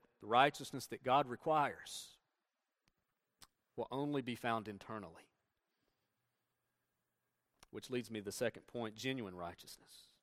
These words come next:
He goes on in verse ten, called the people to him and said to them, and so he's addressing the Pharisees now. Now he's, uh, addressing a larger crowd. He calls the people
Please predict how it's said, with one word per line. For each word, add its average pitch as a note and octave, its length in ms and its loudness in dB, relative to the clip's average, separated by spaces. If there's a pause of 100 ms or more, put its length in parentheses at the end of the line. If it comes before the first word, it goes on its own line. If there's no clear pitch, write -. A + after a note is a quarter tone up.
(1120)
He A#2+ 80 -12
goes A#2+ 160 0
on C3+ 160 4
in A2+ 80 -4
verse A2+ 240 -2
ten, A2+ 340 -2 (1400)
called D#3 300 12
the - 60 -8
people E3 340 2
to - 140 -6
him D3+ 300 2
and G2 200 -6
said C#3+ 320 8
to B2 60 -2
them, B2+ 220 0
and G#2 140 -10 (240)
so C3+ 100 0
he's C3 260 0
addressing E3 380 8
the D#3 80 2
Pharisees D3+ 460 6
now. C#3+ 140 8
Now D3 160 8
he's, D3 140 2
uh, C3+ 100 2 (280)
addressing D3 400 6
a C3+ 60 2
larger C#3+ 360 8
crowd. C#3 380 10
He C3 80 0
calls D#3+ 280 8
the D3+ 60 0
people D3+ 460 2